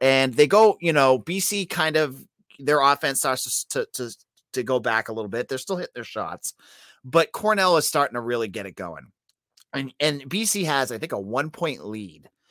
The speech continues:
going into the second half. And you get that feeling in your gut. And B C fans know exactly what I'm talking about here,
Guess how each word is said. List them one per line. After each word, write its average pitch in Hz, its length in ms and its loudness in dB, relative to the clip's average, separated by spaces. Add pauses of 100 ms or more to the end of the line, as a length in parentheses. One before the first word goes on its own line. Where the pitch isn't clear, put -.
(360)
going 131 240 2
into 127 280 -2
the 101 100 -6
second 95 380 -4
half. 73 420 -16 (720)
And 139 260 2 (140)
you 175 220 -4
get 262 220 6
that 240 180 2
feeling 156 340 -2
in 127 140 -2
your 113 100 -4
gut. 87 260 -10 (280)
And 135 180 -2
B 180 160 -4
C 180 220 -2
fans 123 360 -4
know 117 100 -6
exactly 117 520 0
what 139 160 2
I'm 131 80 4
talking 110 400 0
about 82 300 -14
here, 71 280 -18